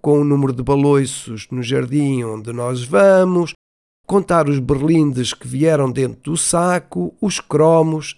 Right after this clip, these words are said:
aquilo que for. Contas do dia a dia. Também levar as crianças a fazer comparações. Cada uma, por exemplo, tira uma peça de dominó, registam um número e comparam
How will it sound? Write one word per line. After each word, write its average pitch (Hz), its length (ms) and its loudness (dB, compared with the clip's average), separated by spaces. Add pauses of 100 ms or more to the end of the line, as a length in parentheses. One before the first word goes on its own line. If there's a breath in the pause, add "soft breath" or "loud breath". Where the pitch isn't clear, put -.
aquilo 151 360 -2
que - 100 -14
for. - 320 -12 (100)
Contas 196 380 -2
do 113 100 -6
dia 104 240 -10
a - 40 -16
dia. - 240 -20 (680)
Também 214 480 0
levar 147 320 -2
as 151 140 -4
crianças 151 720 -2
a 139 60 -4
fazer 135 320 -4
comparações. 120 960 -8 (580)
Cada 147 240 2
uma, 160 380 2
por 127 200 -8
exemplo, 120 460 -6
tira 131 260 -4
uma 127 120 -2
peça 123 420 -6
de 117 60 -12
dominó, 170 540 0 (340 soft breath)
registam 147 560 -2
um - 20 2
número 214 340 2 (300)
e 302 80 0
comparam 202 720 0